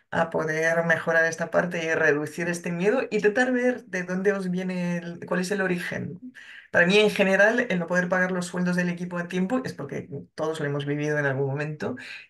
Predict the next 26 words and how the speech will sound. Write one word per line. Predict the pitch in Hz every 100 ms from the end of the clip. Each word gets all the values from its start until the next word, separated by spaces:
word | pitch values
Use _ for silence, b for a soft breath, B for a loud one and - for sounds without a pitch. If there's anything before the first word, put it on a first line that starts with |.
| _
y | 185
cuando | 175 151 143
lo |
hemos | 151 156 147
vivido | 156 156 175
nos | 180 156
han | 147
mirado | 147 151
a |
nosotros | 151 143 147 170
como, | 175 151
"Hmm, | - 220 143
es | 147
que | 156
como | 151 139
tú | 147
no | 160
captaste | 175 170 160 -
los | 156 -
fondos | 160 156 156
no | 151
podemos | 139 139 135
pagar | - 156 151
los | 139
sueldos", | - - - - -
¿no? | 208